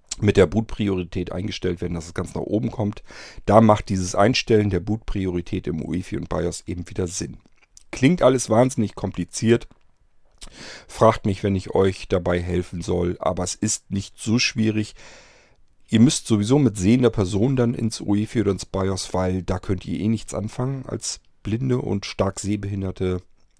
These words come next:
äh, geht das nicht so einfach. Braucht ihr sehende Person. Für jemanden, also wenn ihr eine sehende Person im Haushalt habt, der aber mit Computern überhaupt nichts zu tun hat, der wird sich wahrscheinlich ein bisschen überfordert fühlen.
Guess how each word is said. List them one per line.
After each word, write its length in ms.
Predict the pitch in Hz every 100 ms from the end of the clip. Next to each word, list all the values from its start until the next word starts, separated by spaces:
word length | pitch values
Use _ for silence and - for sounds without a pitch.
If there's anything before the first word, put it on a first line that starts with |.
| -
äh, 280 | - 90 90
geht 180 | 87 98
das 140 | 95
nicht 120 | 98 -
so 120 | 87
einfach. 400 | 90 - 85 - - _ _ _ _ _ - -
Braucht 260 | 98 95
ihr 80 | 95
sehende 240 | 90 90 87
Person. 400 | 90 90 101 101 - - - - - _
Für 440 | - - 110 110 113
jemanden, 720 | 104 113 123 131 120 117 117
also 220 | 107 104
wenn 100 | 110
ihr 60 | 120
eine 140 | 107
sehende 280 | 101 123 120
Person 460 | - 98 120 139 -
im 160 | 101
Haushalt 340 | 117 113 110 110
habt, 340 | 113 - -
der 140 | 101
aber 160 | 98 95
mit 160 | 98 -
Computern 420 | 101 - 135 110
überhaupt 220 | 104 131
nichts 160 | 127 -
zu 80 |
tun 220 | 117 143 117
hat, 260 | - -
der 160 | 95 90
wird 140 | 113
sich 200 | - 107
wahrscheinlich 380 | 98 - 104 104
ein 60 | 98
bisschen 220 | - 101
überfordert 540 | 95 90 - 104 80
fühlen. 360 | - 82 78